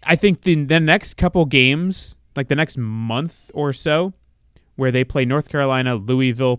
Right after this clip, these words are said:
Portland, O L Reign, North Carolina again, and Chicago,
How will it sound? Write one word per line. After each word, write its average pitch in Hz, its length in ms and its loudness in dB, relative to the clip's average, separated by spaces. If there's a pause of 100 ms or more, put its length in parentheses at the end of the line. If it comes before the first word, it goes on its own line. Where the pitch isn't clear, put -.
(100)
Portland, 123 720 -2
O 135 120 2
L 123 160 2
Reign, 117 460 0
North 117 220 -4
Carolina 110 460 -4
again, 120 600 0 (340)
and 123 160 -4
Chicago, 127 640 0